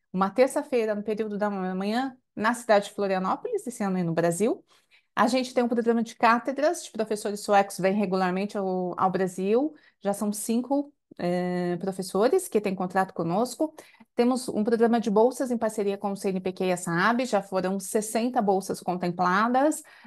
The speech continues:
eh, nove chamadas até o momento. E de travel grants, fugiu o número aqui, já foram acho que mais de oitenta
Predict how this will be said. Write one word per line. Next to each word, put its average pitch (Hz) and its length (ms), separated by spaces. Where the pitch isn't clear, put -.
eh, 180 720
nove 185 380
chamadas 233 560
até 220 140
o 202 40
momento. 226 540
E 247 140
de 240 800
travel 269 340
grants, 269 800
fugiu 233 240
o 220 40
número 214 200
aqui, 262 360
já 226 160
foram 220 440
acho 240 160
que 233 60
mais 233 140
de 220 60
oitenta 165 560